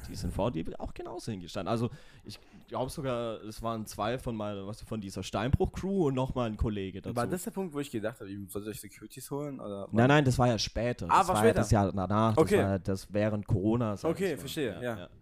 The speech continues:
Speaker 1: ja. Und, ähm, dann haben wir noch so ein bisschen mit der Polizei <laughs> äh, dann haben wir noch ein bisschen mit der Polizei rumdiskutiert.
Speaker 2: Wa-, was ist dann passiert? Also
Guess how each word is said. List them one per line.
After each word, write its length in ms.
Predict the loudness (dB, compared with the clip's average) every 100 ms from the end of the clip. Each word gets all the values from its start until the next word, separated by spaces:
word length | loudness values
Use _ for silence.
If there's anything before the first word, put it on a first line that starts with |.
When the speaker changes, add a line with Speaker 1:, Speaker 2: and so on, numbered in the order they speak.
| -20 -20 _ _
Speaker 1:
ja. 80 | -4
Und, 580 | 0 0 0 -2 -6 -10 -8
ähm, 600 | -6 -4 -6 -6 -8 -12 -16 -20 _
dann 180 | -12 -8
haben 140 | -6
wir 80 | -4
noch 120 | -6
so 100 | -8
ein 60 | -10
bisschen 300 | -10 -8 -8
mit 100 | -8
der 80 | -6
Polizei 440 | -4 -4 -2 2
<laughs> 0 |
äh, 60 | 4 2 -4 -10 -8 -10 -10 -14 -14 -14 -14 -14 -8 -4 -4 -4 -14 -18 -16 -4 -4 -2
dann 280 | 2 4 4
haben 120 | 4
wir 60 | 4
noch 100 | 4
ein 80 | 4
bisschen 240 | 0 0
mit 80 | 0
der 60 | 0
Polizei 360 | -2 -2 -2
rumdiskutiert. 600 | 0 0 0 0 0 4 4
Speaker 2:
Wa-, 80 |
was 80 | 4
ist 80 | 0
dann 80 | -6
passiert? 420 | -6 -6 -8 -8 -10
Also 380 | -10 -8 -8